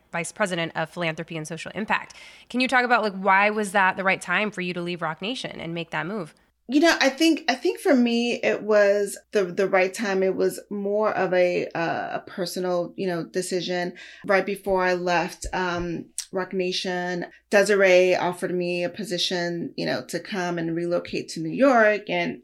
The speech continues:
Speaker 2: you know, I was excited about it. And, you know, then the pandemic hit, um, and you're hunkered down, um, at home. And, um, the Sony position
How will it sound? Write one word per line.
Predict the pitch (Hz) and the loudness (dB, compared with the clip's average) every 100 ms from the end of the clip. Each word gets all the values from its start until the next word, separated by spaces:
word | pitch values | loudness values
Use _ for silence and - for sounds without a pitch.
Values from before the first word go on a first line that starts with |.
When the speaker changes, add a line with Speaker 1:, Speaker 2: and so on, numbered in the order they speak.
| _ | _
Speaker 2:
you | - | -10
know, | - | -8
I | - | -8
was | - - | -10 -14
excited | - - - 254 233 226 | -14 -8 0 2 4 2
about | 220 208 202 | 2 2 2
it. | 202 196 175 | 2 2 0
And, | 170 165 | -2 -4
you | - | -4
know, | 175 165 165 - | -4 -4 -4 -4
then | 202 | -4
the | 196 | -4
pandemic | - 202 180 226 226 190 | -2 -2 0 0 0 -2
hit, | 220 165 175 - _ | 0 0 0 -4 _
um, | 170 170 165 160 175 - | -6 -4 -4 -4 -6 -6
and | 180 | -4
you're | 175 | -4
hunkered | 170 208 196 190 | -4 -6 -4 -2
down, | 180 180 175 175 170 170 - - - _ - | 0 2 2 0 -2 -4 -10 -20 -20 _ -2
um, | 170 160 165 190 - | 0 0 0 -4 -2
at | 170 180 | -2 -2
home. | 196 214 190 180 175 214 240 - | -2 -2 0 0 2 0 -2 -2
And, | 190 175 170 170 170 165 165 - - - _ | 0 0 2 2 2 -2 -6 -18 -20 -20 _
um, | 190 175 165 - - _ 135 | 2 4 2 -4 -14 _ -6
the | 127 | -4
Sony | - 208 196 196 | 0 0 0 -2
position | 208 180 180 - 180 175 175 - | -4 -2 -2 -2 -2 -2 -4 -6